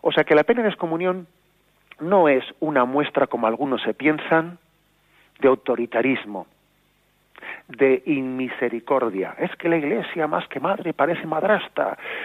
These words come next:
y no sé qué, y no sé cuántos, todavía así con penas de excomunión, en, en pleno siglo veintiuno, esas cosas, no sé qué, así no mostramos el rostro misericordioso de Dios, y de,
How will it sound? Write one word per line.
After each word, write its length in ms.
y 60
no 100
sé 140
qué, 260
y 100
no 100
sé 100
cuántos, 440
todavía 240
así 140
con 180
penas 280
de 60
excomunión, 680
en, 160
en 140
pleno 220
siglo 280
veintiuno, 580
esas 220
cosas, 360
no 80
sé 120
qué, 320
así 220
no 80
mostramos 500
el 100
rostro 320
misericordioso 720
de 100
Dios, 260
y 60
de, 120